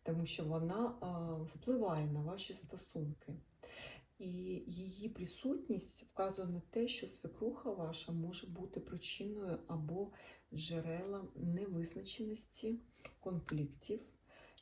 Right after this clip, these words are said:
і, м, ваших стосунках, так? І, можливо,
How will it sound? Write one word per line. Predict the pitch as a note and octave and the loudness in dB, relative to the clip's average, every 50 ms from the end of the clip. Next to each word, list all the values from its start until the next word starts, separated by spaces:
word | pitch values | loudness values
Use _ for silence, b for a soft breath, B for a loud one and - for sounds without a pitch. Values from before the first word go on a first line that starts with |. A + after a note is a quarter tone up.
| B _ _ E3 | B _ _ -6
і, | - E3+ F#3 G3 G#3 G#3 G#3 G#3 | -4 -4 -4 -4 -4 -2 -2 0
м, | G3+ G#3+ - - - E3+ E3+ | -2 -2 -4 -4 -2 -2 -2
ваших | E3 F#3 F3+ F3 - - - | 0 0 0 0 0 -2 -4
стосунках, | - - - F3+ - - - - E3+ D#3+ D3 - - D3 - - - | -8 -10 -12 -12 -12 -8 -4 -2 0 0 0 0 -4 -6 -6 -8 -4
так? | - G3 G#3+ A3+ - - B B B B B B - | 0 0 0 0 -2 -6 B B B B B B -4
І, | - F#3 | 0 0
можливо, | F#3 F3+ F3+ F3+ - F#3 F#3+ F#3 E3 E3+ | 2 2 0 0 -2 -2 -2 -2 0 0